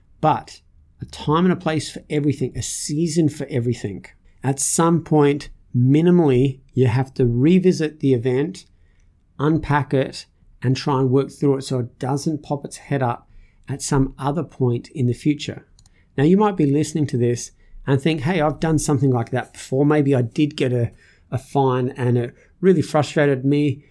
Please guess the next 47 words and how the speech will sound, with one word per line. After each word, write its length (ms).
I 120
got 200
out 120
of 60
my 100
headspace. 500
I 40
realized 420
it 60
wasn't 300
a 40
big 220
deal. 260
Life 300
went 180
on 220
and 120
I 40
never 300
paid 340
it 180
any 240
attention. 680
So 460
why 340
do 100
I 100
have 280
to 80
focus 680
on 140
this 220
event 320
again 340
in 100
the 60
future?" 540
There's 200
a 60
few 280
things 280
I'd 140
like 200
to 100
say 180
about 280
that. 200